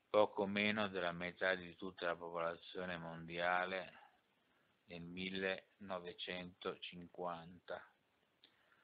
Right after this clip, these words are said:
Ward fece un leggero fischio. "Così faranno la rivalutazione. Quando?" "Tre metri e mezzo?" "Tre,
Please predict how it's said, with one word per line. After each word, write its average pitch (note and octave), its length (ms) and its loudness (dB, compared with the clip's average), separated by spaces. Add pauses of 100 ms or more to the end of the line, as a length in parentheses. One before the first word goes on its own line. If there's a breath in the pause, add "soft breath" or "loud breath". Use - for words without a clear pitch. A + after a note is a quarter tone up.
(300 soft breath)
Ward G#2+ 560 10
fece G2+ 320 0
un F#2+ 120 0
leggero F#2 500 2
fischio. F2 800 -12 (800)
"Così A#2 400 4
faranno F#2 800 6
la F2+ 320 4
rivalutazione. F#2 1400 0 (680)
Quando?" A#2 640 4 (1500 soft breath)
"Tre G2 200 10
metri G2+ 380 6
e G2 40 8
mezzo?" G#2 760 2 (1040)
"Tre, - 420 6